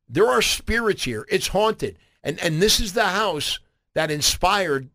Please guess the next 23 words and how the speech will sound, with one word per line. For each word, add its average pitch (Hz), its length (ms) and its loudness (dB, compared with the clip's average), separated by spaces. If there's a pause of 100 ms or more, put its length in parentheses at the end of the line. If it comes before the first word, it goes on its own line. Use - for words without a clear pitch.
the 139 140 -4
twenty 180 380 -2
thirteen 175 600 -4
horror 175 460 0
film, 117 420 -4 (560)
The 123 80 -2
Conjuring. 127 680 -2
W-, 180 220 -2
would, 185 220 -4
would 165 140 0
you 277 100 0
buy 226 260 2
that? 247 180 -2
See, 254 200 -4
Coleman 262 460 2
would 233 420 2
if 170 160 -6
it 185 80 -6
was 160 160 -4
in 160 80 -2
his 147 120 -2
price 147 300 0
range. 147 280 0